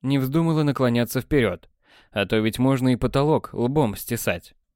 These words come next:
Джоанна тут же мысленно наградила ехидного спутника несколькими эпитетами, характеризующими его самого, его родню и вообще все, что с ним связано, до седьмого колена, но от того, чтобы повторить это вслух, героически удержалась.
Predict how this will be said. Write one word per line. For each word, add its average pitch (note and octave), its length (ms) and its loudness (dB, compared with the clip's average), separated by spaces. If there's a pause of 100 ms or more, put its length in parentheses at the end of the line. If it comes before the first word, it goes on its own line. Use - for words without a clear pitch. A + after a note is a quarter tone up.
(400)
Джоанна A#2 560 2
тут C3+ 220 2
же B2 100 2
мысленно B2 380 4
наградила B2 520 2
ехидного A2 640 -2
спутника C#3 580 0
несколькими A#2+ 640 0
эпитетами, G#2 800 -4 (160)
характеризующими C#3+ 960 0
его A#2+ 260 2
самого, G#2+ 520 -2 (360)
его A2+ 340 2
родню C3 600 0 (100)
и A2 120 -2
вообще A2 400 0
все, D#3 280 2
что A2 200 -2
с - 120 -6
ним B2 160 2
связано, G#2+ 640 -2 (100)
до B2 180 0
седьмого C3+ 400 0
колена, G#2 560 -2 (280)
но G#2+ 180 0
от B2 180 -2
того, D#3 240 2
чтобы C#3+ 280 -2
повторить C#3 460 0
это G#2+ 200 -2
вслух, D#3+ 460 -2
героически C#3 680 0
удержалась. G#2+ 760 -4